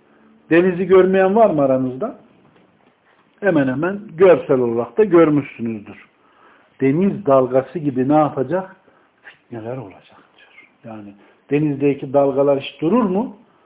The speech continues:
Durmaz. İşte aynı o dalgalar gibi sürekli ne yapacak? Dalgalarla fitneler olacak.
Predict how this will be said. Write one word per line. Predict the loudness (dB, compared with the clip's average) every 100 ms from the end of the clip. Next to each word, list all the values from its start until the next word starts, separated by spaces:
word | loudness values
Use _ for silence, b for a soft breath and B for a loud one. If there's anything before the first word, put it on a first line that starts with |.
| b -4
Durmaz. | -2 -2 -6 -10 _ _ b b b b
İşte | -20 -8 2
aynı | 4 6 4
o | 4
dalgalar | 6 4 4 6 6
gibi | 4 -2 -4
sürekli | -2 4 4 2 0 2
ne |
yapacak? | 4 4 2 2 0 -2 b b b b _
Dalgalarla | 4 4 4 2 2 2 -2 -4
fitneler | -10 -8 -4 0 0
olacak. | 2 0 0 -4